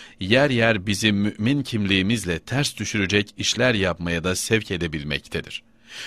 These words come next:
Şüphesiz hayatı tabii bir akış içinde yaşamak esas olandır. Yöremizin oluşturduğu tarzı kökten reddederek yaşamamız gerekmiyor. Her önümüze çıkanı da benimsememiz doğru olmayana sevk etmektedir bizi.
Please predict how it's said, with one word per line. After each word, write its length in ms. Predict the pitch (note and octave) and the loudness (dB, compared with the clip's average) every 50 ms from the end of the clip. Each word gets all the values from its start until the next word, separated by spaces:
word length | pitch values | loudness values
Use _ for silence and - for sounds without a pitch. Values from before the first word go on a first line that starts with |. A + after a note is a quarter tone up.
| - - | -14 -10
Şüphesiz 600 | - - - D3+ C#3+ E3+ E3+ E3 - A3 G#3+ - | -6 0 0 2 2 2 0 0 0 -4 -4 -6
hayatı 560 | D3 - - A#2+ A2+ A#2+ B2 B2 A#2+ - D3+ D3 | -8 -4 0 4 4 6 4 4 2 0 -2 -2
tabii 420 | - - A#2+ B2 B2 D3+ F3 E3+ | 0 -2 -2 0 0 0 0 0
bir 180 | D3 - - A#2 | 0 -2 -2 -4
akış 260 | A2 - F#3 E3+ - | -4 -2 -4 -4 -2
içinde 320 | A#2+ - - A2 G2 F#2 | -2 -2 -2 0 0 0
yaşamak 600 | F2 D#2+ D#2 D#2 D#2+ - G2 F2 F#2+ A2 B2+ - - - | 0 0 0 -2 -2 -2 -2 0 0 0 0 -2 -4 -2
esas 400 | - G2 F2+ - G2 F2+ - - | 0 0 0 0 -2 -2 -2 -2
olandır. 480 | D#2+ D2 D2 C2+ B1+ B1+ B1+ B1 - - _ - - - - - - - | -4 -4 -4 -6 -6 -8 -10 -12 -12 -12 _ -20 -20 -20 -20 -18 -12 -6
Yöremizin 760 | - F2 F2+ G2+ G#2 G#2+ A2 A2+ A#2 A#2 A#2 A2+ C#3+ D#3+ D#3 - - | -4 0 4 4 6 6 6 4 4 2 0 0 0 0 0 -2 0
oluşturduğu 760 | B2+ B2 B2 A#2+ - - - B2+ A#2+ G#2+ A#2 A#2 A2+ A2 - | 0 0 2 2 -2 0 0 0 0 2 2 2 2 2 -2
tarzı 520 | - A2+ G#2+ G#2+ G#2 G2 G#2+ A2 G#2+ G#2 - - - - _ - | -4 -2 0 0 0 2 2 2 2 2 0 -8 -20 -20 _ -10
kökten 540 | - - G2+ E2+ - - C3 C#3 D#3+ D3+ A#2+ | -4 -2 -2 -2 -2 0 2 2 4 4 4
reddederek 640 | G2+ F#2+ E2+ D2 E2 D#2 D#2 D#2 D2+ D2+ C#2+ - - | 2 2 2 0 -2 -2 0 0 0 -2 -2 -2 0
yaşamamız 680 | F#2+ F#2 F#2 - - G2+ G2+ G#2+ G#2+ C3 C#3+ C3+ - | 0 2 2 2 0 0 0 2 0 0 -2 -4 -4
gerekmiyor. 680 | - G2 F#2 G2 F#2+ E2 - - C#2+ B1 A1+ A#1+ - - _ _ _ - - - - - - | -2 0 0 2 0 0 -4 -8 -8 -6 -6 -8 -8 -10 _ _ _ -20 -18 -18 -18 -18 -12
Her 320 | - - F3 G3+ G#3+ G#3 - - | -4 0 2 2 2 2 0 2
önümüze 540 | C3 B2+ B2+ B2 B2 A#2+ A2+ A#2+ A2 G2 - | 2 4 4 4 2 2 2 2 2 2 0
çıkanı 440 | - - G#2 - A#2 A#2+ C#3 C#3 | -2 -4 -4 -2 -2 0 0 0
da 200 | A#2 E2+ C#2 - _ _ _ - | 0 -2 -2 -4 _ _ _ 2
benimsememiz 760 | G#2+ G#2+ A#2 A#2+ B2+ - - B2 B2 B2+ C3+ D#3 D3 A2 F2 | 2 4 4 2 0 0 0 2 2 2 2 0 -2 -2 2
doğru 300 | G#2+ G#2+ G#2 G2+ G#2 G#2 | 4 4 4 6 4 2
olmayana 600 | G#2 A2 A#2+ C3+ C3+ A#2+ G#2+ G2 F#2+ F#2 F#2+ F#2+ | 4 4 4 4 6 4 2 2 2 2 0 -2
sevk 340 | - - - C3 B2+ A#2+ - | -2 0 0 0 0 0 -2
etmektedir 680 | F#2+ E2 - F2+ E2+ D#2+ - - G2+ E2 C2 B1 A1+ A#1+ - | -6 -4 -4 -6 -6 -6 -2 -2 -2 -2 -2 -6 -10 -8 -10
bizi. 260 | C2+ C2 - - - | -8 -8 -8 -10 -12